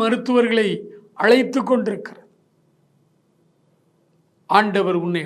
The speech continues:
அழைக்கிறார். அவர் சமூகத்திலே நம்மை அர்ப்பணிப்போம். அன்பு நிறைந்த பரலோக பிதாவே, இந்த அருமையான வேலைக்காய் ஸ்தோத்திரம். ஒவ்வொரு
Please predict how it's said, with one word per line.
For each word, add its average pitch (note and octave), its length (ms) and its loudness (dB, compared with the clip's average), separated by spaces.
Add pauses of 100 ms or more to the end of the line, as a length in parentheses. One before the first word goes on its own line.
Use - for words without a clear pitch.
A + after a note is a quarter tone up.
அழைக்கிறார். - 560 -14 (2250)
அவர் D#3+ 260 -6
சமூகத்திலே F3+ 520 -2
நம்மை F3+ 240 -2
அர்ப்பணிப்போம். F3+ 640 -6 (1080)
அன்பு G3 260 -2 (100)
நிறைந்த F3+ 360 -2 (160)
பரலோக F3 320 0 (160)
பிதாவே, E3+ 480 -2 (1400)
இந்த D3+ 100 -18 (120)
அருமையான F#3+ 560 0 (100)
வேலைக்காய் F#3+ 560 -2
ஸ்தோத்திரம். - 500 -16 (1200)
ஒவ்வொரு F3 260 -2